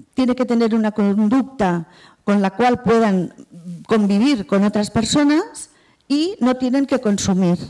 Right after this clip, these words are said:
Entonces, los nuestros tienen, lo tienen todo. Tienen el trastorno de conducta y el consumo. Entonces, ¿qué? ¿A la calle otra vez?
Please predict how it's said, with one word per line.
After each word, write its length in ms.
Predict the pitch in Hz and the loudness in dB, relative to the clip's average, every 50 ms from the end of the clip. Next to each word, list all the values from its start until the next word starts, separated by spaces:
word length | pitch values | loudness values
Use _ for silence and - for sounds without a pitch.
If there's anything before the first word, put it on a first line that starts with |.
| - - - _ _ - _ _ _ _ _ _ _ | -16 -20 -20 _ _ -20 _ _ _ _ _ _ _
Entonces, 380 | 214 190 208 208 190 247 247 | -4 -2 -2 0 0 2 2
los 200 | 254 233 220 208 | 2 2 2 2
nuestros 380 | 220 220 214 214 - 269 269 - | 2 2 2 0 0 -2 -2 0
tienen, 500 | 262 247 226 247 247 240 233 - - - | 0 0 2 2 2 0 -2 -4 -8 -4
lo 140 | - 190 196 | -2 -2 0
tienen 280 | - 220 226 269 277 202 | 0 0 0 0 0 2
todo. 480 | - 233 262 294 233 180 170 165 - - _ _ _ _ | 2 2 2 2 2 0 -2 -4 -10 -20 _ _ _ _
Tienen 240 | - 220 202 208 196 | -8 -8 -6 -6 -6
el 140 | 190 190 196 | -8 -6 -6
trastorno 420 | 196 196 180 - 240 240 247 262 | -6 -8 -4 -2 0 2 2 2
de 100 | 262 269 | 2 0
conducta 420 | 262 269 262 262 247 311 277 339 392 | 0 0 0 0 0 0 0 0 2
y 60 | 359 | 2
el 120 | 320 285 220 | 2 2 2
consumo. 640 | 226 220 - - 277 262 240 220 185 185 170 - - _ _ _ _ | 0 0 0 0 2 2 2 2 0 -2 -4 -6 -10 _ _ _ _
Entonces, 260 | - 226 247 220 285 - | -2 0 0 0 0 0
¿qué? 420 | - 262 233 208 185 170 - - - | 2 2 2 2 0 -2 -6 -6 -4
¿A 80 | - | -2
la 100 | 180 185 | -2 0
calle 480 | 180 185 185 180 180 180 208 269 349 381 - | 0 0 0 0 2 2 2 0 0 -2 -2
otra 280 | - 196 190 175 165 | -2 -2 0 0 0
vez? 300 | 160 156 156 160 202 214 | 0 0 2 0 0 -2